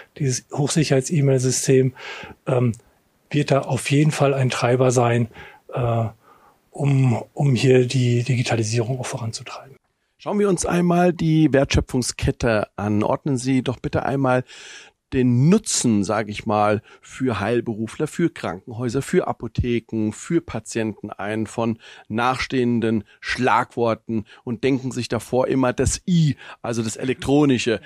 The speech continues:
Speaker 2: also sprich den Arztbrief, die Bescheinigung, die Patientenakte. Wie gestellt sich dieser Nutzen für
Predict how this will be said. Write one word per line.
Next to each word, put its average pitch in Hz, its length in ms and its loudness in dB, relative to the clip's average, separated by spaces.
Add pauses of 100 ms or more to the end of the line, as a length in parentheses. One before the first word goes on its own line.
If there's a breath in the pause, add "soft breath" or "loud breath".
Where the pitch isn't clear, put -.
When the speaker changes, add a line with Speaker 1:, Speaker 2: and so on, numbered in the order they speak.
(140 loud breath)
Speaker 2:
also 123 200 0
sprich 127 300 -4
den 135 220 -2
Arztbrief, 107 640 -4
die 175 120 -6
Bescheinigung, 117 880 -2
die - 140 -4
Patientenakte. 107 1120 -6 (1200 soft breath)
Wie 160 260 -18
gestellt 185 500 -4
sich 139 160 -12
dieser 120 260 -6
Nutzen 113 420 -4
für 123 360 0